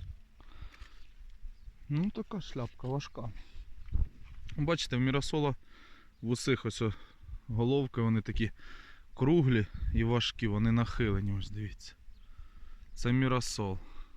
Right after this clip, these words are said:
Так, зараз заходимо, зразу станемо на длінні гони.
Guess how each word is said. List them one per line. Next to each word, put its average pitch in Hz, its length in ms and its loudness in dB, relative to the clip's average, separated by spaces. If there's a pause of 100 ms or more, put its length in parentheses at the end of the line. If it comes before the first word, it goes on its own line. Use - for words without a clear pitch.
(1800)
Так, 110 160 0 (600)
зараз 123 400 2
заходимо, 117 680 4 (1120)
зразу 131 400 4
станемо 117 420 6
на 113 100 6
длінні 117 400 6
гони. 135 360 4